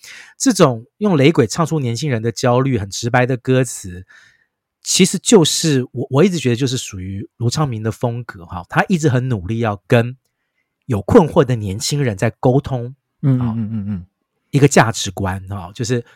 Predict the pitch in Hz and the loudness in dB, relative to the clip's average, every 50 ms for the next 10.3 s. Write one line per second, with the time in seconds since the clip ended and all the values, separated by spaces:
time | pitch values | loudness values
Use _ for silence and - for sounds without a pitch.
0 | _ _ _ - 131 127 165 233 226 180 147 131 131 135 117 117 123 113 95 92 | _ _ _ 2 4 6 6 6 6 6 6 6 6 4 4 2 0 0 0 -2
1 | 87 85 98 117 127 - - - 117 127 139 - 196 170 139 107 101 104 104 - | -8 -10 -8 -8 -8 -8 -4 -2 -2 0 4 4 4 4 4 2 -2 -6 -6 -8
2 | - 92 101 - - - - 202 156 - 139 139 147 - - - - - 127 131 | -12 -14 -6 -4 -4 -2 -2 -4 -2 0 2 2 2 2 -2 -8 -4 -2 0 0
3 | 170 143 98 98 120 139 135 - - 202 127 - - 120 117 113 104 - - 107 | 2 0 0 0 0 0 0 2 2 2 2 2 0 -6 -6 -6 -6 -6 -8 -8
4 | - - - 85 78 85 82 - _ - - - - _ - 170 175 147 120 110 | -8 -10 -12 -12 -16 -20 -20 -20 _ -20 -20 -20 -10 _ 0 0 2 2 0 -2
5 | 107 98 95 - _ _ _ - - 147 147 190 196 190 190 160 143 123 143 147 | -4 -8 -10 -14 _ _ _ -2 0 4 4 4 4 6 4 4 4 6 6 4
6 | 139 - - 87 - - _ _ _ _ _ - - 240 175 139 131 - - 165 | 4 4 -2 -6 -6 -12 _ _ _ _ _ 2 6 6 6 6 6 6 4 4
7 | 170 160 131 156 147 - 143 131 127 135 120 120 - - 101 92 92 107 113 107 | 6 6 6 4 4 4 2 2 4 2 2 2 2 0 -2 0 -2 -2 -2 -2
8 | 110 104 107 - 135 131 - - 127 135 131 - 104 - 113 107 123 113 - - | -2 -4 -2 0 0 0 2 4 4 2 2 2 -2 -2 -2 0 0 -2 -4 -6
9 | 104 98 101 - 143 117 110 104 - - 104 127 123 127 135 117 127 123 - - | -10 -10 -6 -4 -4 -4 -4 -6 -8 -4 -2 0 2 4 4 4 4 2 0 0
10 | 113 107 104 202 - | 0 2 2 0 -2